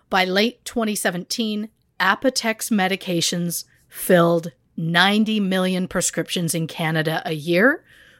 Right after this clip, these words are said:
which works out to be one of every five,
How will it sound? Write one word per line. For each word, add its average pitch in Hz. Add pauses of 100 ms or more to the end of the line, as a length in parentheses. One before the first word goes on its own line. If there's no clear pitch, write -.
which 190
works 190
out 180
to 175
be 165
one 160
of 175
every 165
five, -